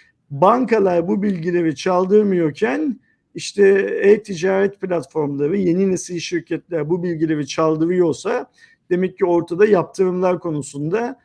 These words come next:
e, muazzam bir fark var. Yaptırımlar konusu, önlemler konusunda muazzam bir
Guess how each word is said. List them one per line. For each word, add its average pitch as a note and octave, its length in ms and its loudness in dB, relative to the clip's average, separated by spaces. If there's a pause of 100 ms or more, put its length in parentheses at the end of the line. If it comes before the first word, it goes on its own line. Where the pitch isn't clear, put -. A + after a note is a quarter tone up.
(300)
e, D#3 380 0
muazzam E3+ 600 -2
bir A#3+ 280 0
fark F3 380 -2
var. F3 160 0
Yaptırımlar E3+ 720 -2
konusu, D#3+ 320 -8
önlemler F3 540 0
konusunda D#3+ 480 -6
muazzam E3 680 -2
bir A3+ 180 2